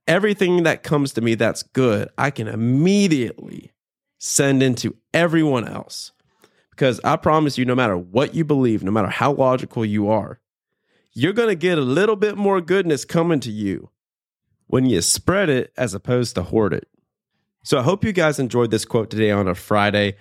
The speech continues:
I wanted to leave you and end this week with this so that you can end on a high note and take this into your weekend. Also, if you have not already, go back and listen to this week's episodes of shows. Oh my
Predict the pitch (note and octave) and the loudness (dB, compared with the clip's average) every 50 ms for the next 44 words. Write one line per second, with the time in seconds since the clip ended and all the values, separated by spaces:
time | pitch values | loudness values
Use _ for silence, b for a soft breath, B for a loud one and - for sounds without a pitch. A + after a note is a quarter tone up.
0 | b b b A2 G#2+ A#2+ C3 C#3 C#3 B2 A#2 A2 A2 C3 C3+ C#3 C#3+ C3+ C3 C#3 | b b b -2 0 2 2 2 2 2 0 2 2 2 2 2 0 0 0 2
1 | C3+ C3+ C#3 C#3 E2 F2 A2+ A2 - - A2+ B2+ C3 C3+ C3+ C3+ B2 - - - | 2 2 2 0 0 -2 -4 -4 -4 -2 0 2 2 2 2 2 0 -4 -2 -2
2 | B2 A#2+ G#2 - - G#2 F#2 E2+ F2+ G#2+ G#2 G#2 G#2 G#2 - - - _ _ _ | -2 -2 -2 -4 -6 -6 -6 -2 -2 0 2 2 0 -2 -6 -10 -12 _ _ _
3 | _ - B2+ A2+ F2 F2+ A2+ A2 B2 - - - A#2+ B2+ C3 C3 A#2 G#2+ F#2+ - | _ -2 0 0 0 0 -2 -2 -2 -4 0 0 0 2 2 2 0 0 -4 -2
4 | - B2 C3+ C#3 C3+ C#3 C#3+ C#3 - - G#2+ - - C3 B2 - - B2+ - - | 0 0 2 4 4 4 2 2 0 -4 -8 -6 -4 -6 -4 -2 -4 -4 -4 -2
5 | C3+ A2 G#2+ G#2+ G#2+ G2 F#2+ G#2 G#2 G2+ - G#2+ G2+ G2+ G2 F#2+ b b b b | -4 -2 -2 -2 -2 -2 -2 -4 -4 -2 -2 -2 0 0 -2 -4 b b b b
6 | b b b - C3+ C#3+ C#3 - - C#3 B2 F#2+ - B2 B2 - C#3+ D#3+ E3+ D#3 | b b b 0 0 0 2 0 0 0 2 2 2 0 -2 -4 -4 -2 -2 0
7 | C#3 C3 C3 A#2+ B2+ B2+ B2 A#2+ - - A#2 A#2 A2+ B2 A#2+ A#2+ B2 A#2+ B2 F3 | 0 -2 0 0 2 2 2 0 0 0 -2 0 0 0 0 -2 -4 -4 -4 -2
8 | F3+ F#3+ E3+ A#2+ - B2 B2+ B2+ A#2+ - A#2 G#2+ A2+ B2 C3+ D3+ - - A#2+ A2 | 0 0 -2 0 0 0 2 2 0 0 0 0 2 2 2 0 0 -2 -2 -2
9 | G#2+ G2+ G2 C3 C3+ B2+ - A2+ A#2 B2+ A#2+ - - - - B2 B2 - - - | -2 -2 0 0 0 0 -2 -2 -2 -2 -2 -2 -6 -2 0 0 0 0 -4 -8
10 | - - B2 A2+ A2+ - - F2 - - - - - C3+ C3 B2 A2+ G#2 G2 - | -4 0 0 0 0 -2 -6 -8 -8 -8 -6 -2 0 2 2 2 0 -2 -4 -4
11 | - - C#3 C3+ C3 A#2+ A2+ G#2+ G2+ G#2+ G#2+ | -2 0 2 2 2 2 2 2 0 -2 -6